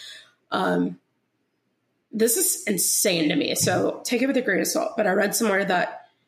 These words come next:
Netflix might make it a, come to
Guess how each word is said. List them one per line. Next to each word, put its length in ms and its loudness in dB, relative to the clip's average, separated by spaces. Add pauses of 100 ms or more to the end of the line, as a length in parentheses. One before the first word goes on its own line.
(500)
Netflix 540 2
might 380 0 (1200)
make 240 2
it 80 4
a, 140 0
come 180 0
to 120 2